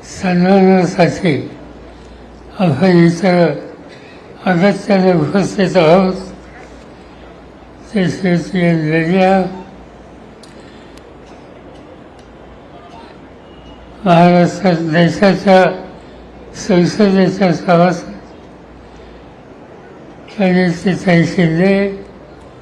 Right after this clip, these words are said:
जयसिंग मोहिते, महाराष्ट्राच्या विधिमंडळाचे सन्माननीय सभासद नारायणराव पाटील,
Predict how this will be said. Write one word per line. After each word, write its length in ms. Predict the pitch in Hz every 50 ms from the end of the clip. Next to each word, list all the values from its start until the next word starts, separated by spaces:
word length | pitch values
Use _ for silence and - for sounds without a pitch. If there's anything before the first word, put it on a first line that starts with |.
| - - - - - - - -
जयसिंग 760 | 196 185 185 185 180 170 175 180 160 - - 202 185 175 170 165
मोहिते, 800 | 160 165 175 185 185 180 - - 214 208 202 202 202 208 - - - - - - - - - - - - - - - - - - - - - - - - - - - -
महाराष्ट्राच्या 920 | 180 165 170 185 196 190 190 190 175 151 - - 208 190 180 180 - 196
विधिमंडळाचे 1400 | 185 180 175 175 180 190 202 202 196 190 190 190 185 180 185 185 170 - - 214 196 190 185 170 147 - - - - - - - - - - - - - - - - - - - -
सन्माननीय 640 | - 185 180 180 180 175 175 175 175 175 180 175 170
सभासद 680 | 151 - - 180 170 170 190 202 185 185 220 196 170 131 - - - - - - - - - - - - - - - - - - - - - - - -
नारायणराव 840 | 202 180 180 180 180 180 180 180 180 180 180 175 170 175 170 156 147
पाटील, 720 | 139 151 180 175 170 - - - 208 208 208 202 202 190